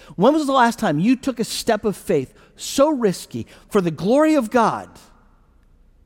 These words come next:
that you were afraid you could lose it all? See, sometimes, part of the reason we planted a church as multi-site back when there were fewer than a hundred churches that were doing multi-site,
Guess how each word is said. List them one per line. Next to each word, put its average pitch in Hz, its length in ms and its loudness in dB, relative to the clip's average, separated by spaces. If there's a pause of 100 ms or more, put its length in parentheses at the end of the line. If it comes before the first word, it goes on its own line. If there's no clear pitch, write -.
(1080)
that 202 120 4
you 233 140 2
were 240 100 4
afraid 185 640 -4 (640)
you 180 160 0
could 170 180 -2
lose 185 360 0
it 196 80 0
all? 135 360 -4 (1200)
See, 214 320 -2 (160)
sometimes, 220 840 0
part 262 180 -2
of 240 40 -4
the 226 80 -2
reason 190 160 -2
we 160 80 -2
planted 175 340 -4
a 165 60 -4
church 190 260 -6
as 160 100 -8
multi-site 165 720 -4
back 151 220 -2
when 160 100 -2
there 160 100 0
were 143 120 0
fewer 180 200 -4
than 160 140 -4
a 147 60 -2
hundred 156 200 -4
churches 165 300 -10
that 156 100 -2
were 147 80 -4
doing 156 220 -2
multi-site, 156 480 -2